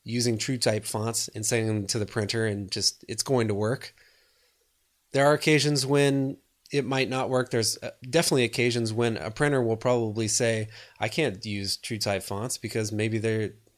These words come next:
they're under that same misconception. So you have to be careful about that. Uh, I don't wanna get ahead of myself, so I'm just gonna stop right there. But, uh, a lot of the things that he was talking about that may have contributed to this myth is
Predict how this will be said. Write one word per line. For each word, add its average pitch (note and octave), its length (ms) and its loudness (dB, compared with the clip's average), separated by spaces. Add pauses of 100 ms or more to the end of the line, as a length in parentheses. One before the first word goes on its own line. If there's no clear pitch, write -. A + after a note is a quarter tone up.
they're A2+ 120 0
under A2+ 200 -2
that G2+ 140 0
same G#2 280 -2
misconception. G2 680 -4
So G#2 320 0 (360)
you C#3 80 0
have C#3+ 80 2
to D#3+ 60 2
be D3 100 0
careful C3+ 320 0
about G#2+ 260 0
that. G#2+ 340 -2 (1700)
Uh, A2 460 -2
I - 80 -4
don't D3+ 80 2
wanna D3 140 4
get B2 100 4
ahead A2 160 4
of G2+ 80 0
myself, F#2+ 320 -2
so G2+ 160 -2
I'm G2+ 80 -6
just F#2+ 180 -4
gonna G2 120 -4
stop G2 360 -2
right F#2 220 -6
there. F2 320 -4 (460)
But, A#2 400 0
uh, G#2 240 0 (260)
a C3+ 60 10
lot D3+ 180 10
of D3+ 80 8
the C#3 80 4
things C#3+ 260 2
that C#3 100 2
he B2+ 60 2
was A#2 120 4
talking B2+ 240 4
about A#2 200 2
that G2 120 -2
may A#2+ 220 4
have A2+ 120 2
contributed A2 580 -2
to G#2 120 -4
this G2+ 200 -4
myth G#2 320 -2
is G2+ 440 -2